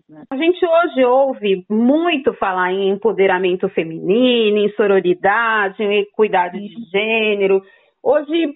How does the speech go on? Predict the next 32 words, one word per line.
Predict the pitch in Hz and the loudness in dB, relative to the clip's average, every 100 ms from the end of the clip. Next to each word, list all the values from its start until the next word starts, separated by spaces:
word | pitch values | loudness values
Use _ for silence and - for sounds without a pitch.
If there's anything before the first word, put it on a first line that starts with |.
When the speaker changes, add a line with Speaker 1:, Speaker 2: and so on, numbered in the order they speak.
| _ 254 | _ -6
Speaker 2:
meio | 277 285 285 320 330 | -4 0 0 -2 -2
que | 320 - _ _ - | -4 -4 _ _ -8
a | 262 | -6
gente | 311 - | -6 -2
ouve | 311 330 311 | 0 0 2
muito | 302 339 - | 2 0 0
falar, | 359 302 214 | -2 0 -2
mas | 214 233 | -4 -4
eu | 339 | -2
me | 392 | 0
lembro | 339 285 | 0 -2
que | 285 285 | -4 -2
quando | 339 359 370 | 0 0 0
você | 269 262 262 | -2 0 -2
começou | 262 254 220 202 226 | -2 -4 -4 -6 -2
esse | 214 - 190 | -2 -4 -6
trabalho, | 190 160 170 214 254 240 185 160 - _ _ _ 359 | -4 -2 -2 0 0 -2 -4 -10 -12 _ _ _ 0
não | 415 | 2
era | 311 320 | 2 0
uma | 349 349 | -4 0
coisa | 311 320 320 | 0 0 -2
tão | 359 370 - | 0 -2 -2
simples | - 302 320 311 269 247 240 | -4 0 2 0 -2 -4 -4
e | 262 | -2
tão | 302 277 | -2 0
óbvia | 240 269 214 190 262 | 0 0 -2 -8 -4
Speaker 1:
Não. | |
Speaker 2:
da | 254 | -2
gente | 240 269 277 277 | 0 -2 0 -2
ouvir | 269 269 - | -2 -6 -2
falar, | 311 285 208 170 165 _ _ - | 0 0 0 -4 -10 _ _ -4
né? | 202 220 | -4 -4